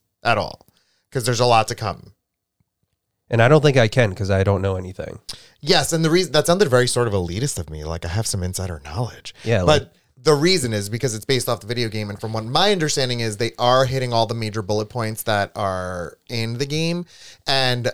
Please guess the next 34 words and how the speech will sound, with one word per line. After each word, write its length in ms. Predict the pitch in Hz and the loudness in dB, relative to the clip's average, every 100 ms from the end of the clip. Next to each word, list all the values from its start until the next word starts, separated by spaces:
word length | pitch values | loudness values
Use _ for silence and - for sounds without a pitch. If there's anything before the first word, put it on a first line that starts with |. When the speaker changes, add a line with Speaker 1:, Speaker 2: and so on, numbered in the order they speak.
| - | 0
Speaker 1:
I 160 | 120 | 0
did 260 | 120 120 117 | 0 -2 -4
play 220 | - 123 | -2 0
both 300 | 107 110 107 | 0 -2 -2
games, 340 | 120 110 117 113 | -4 -6 -4 -4
so 80 | |
I'm 140 | 107 101 | -4 -2
very 200 | 107 107 | -2 -2
familiar 340 | 107 101 101 | -4 -4 -4
with 100 | 95 | -6
the 40 | 95 | -8
story, 520 | - 107 113 139 143 | -4 -2 -2 -2 -4
but, 360 | 127 113 101 - | 0 2 2 0
um, 360 | 104 95 92 | -2 -2 -2
I 140 | 92 113 | -2 -2
will 100 | 110 | 0
not 240 | 110 107 | 0 -2
spoil 240 | - 110 98 | -2 -2 -2
anything 380 | 110 107 107 | -4 -6 -4
outside 380 | 104 98 104 98 | -2 -2 -2 -2
of 100 | 92 | -4
for 240 | - 104 - | -8 -6 -4
episode 460 | 107 107 - 101 92 | -4 -4 -4 -4 -6
one 460 | 92 104 95 92 | -4 -2 -2 -6
of 160 | 87 95 | -10 -6
The 80 | 92 | -4
Last 260 | 85 - | -4 -6
of 80 | 73 | -14
Us. 180 | 53 - | -12 -8
So 280 | 117 101 - - - | -4 -4 -6 -16 -6
if 220 | - 202 202 | 2 2 4
you've 240 | 196 160 | 0 2
watched 460 | 156 160 165 - 143 | 4 4 2 -2 -4
neither, 640 | 131 131 165 208 262 285 | 0 2 4 4 4 2